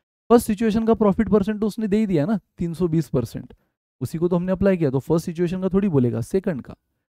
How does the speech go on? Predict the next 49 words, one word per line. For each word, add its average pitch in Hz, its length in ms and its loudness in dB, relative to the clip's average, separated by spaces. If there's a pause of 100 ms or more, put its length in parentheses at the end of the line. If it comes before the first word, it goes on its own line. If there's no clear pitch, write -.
(420)
चमका 143 280 0
गाइस, 175 200 0
क्वेश्चन 156 340 -2
कितना 160 360 -4 (380)
ईजी 143 240 -2
था। 156 140 -2 (380)
प्रॉफिट 214 440 4
पता 214 280 6
था 220 120 4
थ्री 208 180 0
ट्वेंटी 202 300 2
परसेंट, 190 420 0
तो 190 80 2
मैंने 170 200 0
पहले 147 280 4
तो 165 100 0
कॉस्ट 135 320 2
मान 139 140 0
लिया, 151 220 0 (220)
कॉस्ट 127 280 0 (220)
हंड्रेड 127 320 4
लिया, 135 160 2 (280)
उसका 139 260 2
थ्री 143 180 2
ट्वेंटी 135 280 0
परसेंट 131 360 0
यानी 127 160 0
थ्री 131 160 0
ट्वेंटी 135 320 0
होता 135 220 2
है, - 140 -4
ऐड 135 200 2
करके 131 240 -2
मुझे 123 220 -2
मिला 120 180 0
सेलिंग 120 300 -2
प्राइस। - 240 -8 (280)
ये 151 60 6
हुई 180 240 4 (100)
ओरिजिनल 170 420 6
सिचुएशन। 113 500 -4
अब 185 160 0
न्यू 165 280 0
सिचुएशन 208 420 0
में 202 120 -2
क्या 180 120 6
हो 127 100 6
रहा 101 100 -2
है? 101 80 -8